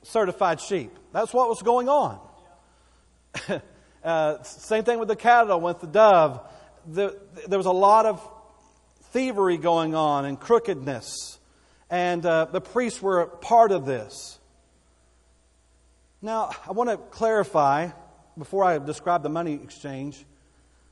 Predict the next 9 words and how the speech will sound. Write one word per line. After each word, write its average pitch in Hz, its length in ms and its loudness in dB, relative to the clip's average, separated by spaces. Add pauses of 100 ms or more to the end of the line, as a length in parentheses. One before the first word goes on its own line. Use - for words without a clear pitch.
(200)
that - 520 -6 (340)
this 240 260 -4
market 190 460 -2
started 170 380 -4
out 170 160 0
as 175 100 -10
a 190 60 -10
good 233 240 -12
thing. - 260 -14